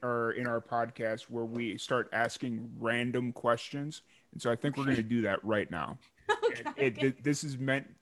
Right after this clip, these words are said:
Speaker 1: to be fun and in no way serious.
Speaker 2: Okay.
Speaker 1: So,
Speaker 2: Oh.
Speaker 1: pineapple, does it belong on pizza?
Speaker 2: No.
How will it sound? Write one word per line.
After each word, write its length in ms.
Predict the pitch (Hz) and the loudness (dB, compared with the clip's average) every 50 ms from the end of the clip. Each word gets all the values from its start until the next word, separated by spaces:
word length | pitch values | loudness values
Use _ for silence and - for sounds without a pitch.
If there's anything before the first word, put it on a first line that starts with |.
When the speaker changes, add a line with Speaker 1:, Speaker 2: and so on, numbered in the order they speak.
| _ - | _ -12
Speaker 1:
to 120 | - 143 | -10 -6
be 240 | 123 127 123 117 117 | -2 0 0 0 0
fun 640 | 110 - - 139 131 131 135 135 131 131 135 131 131 _ _ _ _ _ _ _ - | -2 -2 0 2 4 4 4 2 0 -2 -4 -6 -8 _ _ _ _ _ _ _ -4
and 200 | 135 127 123 120 | -2 0 2 2
in 260 | 117 113 107 113 117 | 2 2 0 0 0
no 160 | 120 120 123 | 2 4 4
way 320 | 127 123 123 123 123 123 123 | 4 4 4 4 4 4 2
serious. 920 | - - - - 131 131 131 135 139 139 143 147 - - - - - - _ - - - - - - - | 0 -2 -2 0 2 4 4 4 4 4 4 2 0 -4 -8 -10 -12 -14 _ -20 -18 -14 -14 -12 -4 0
Speaker 2:
Okay. 500 | 381 427 - - - - - 349 269 - _ _ _ _ _ _ - - _ _ _ _ _ - | 0 0 0 2 0 0 0 0 -4 -8 _ _ _ _ _ _ -20 -20 _ _ _ _ _ -8
Speaker 1:
So, 480 | - - 156 139 127 127 123 117 104 - _ _ _ _ _ _ - | 2 6 6 8 8 8 6 4 2 -2 _ _ _ _ _ _ 0
Speaker 2:
Oh. 40 | - | 4
Speaker 1:
pineapple, 480 | 156 156 156 135 123 113 - 113 107 | 6 6 8 6 6 4 2 0 -4
does 200 | 101 117 113 113 | -2 -2 -2 -2
it 80 | 117 101 | -2 -2
belong 340 | 113 120 120 127 135 131 131 | -2 0 4 4 6 6 6
on 100 | 131 127 | 6 6
pizza? 440 | 127 127 117 107 - - 65 62 - _ _ _ _ _ _ _ _ _ | 6 6 4 4 2 -2 -6 -8 -8 _ _ _ _ _ _ _ _ _
Speaker 2:
No. 340 | 254 233 226 240 214 - | -2 2 2 2 2 0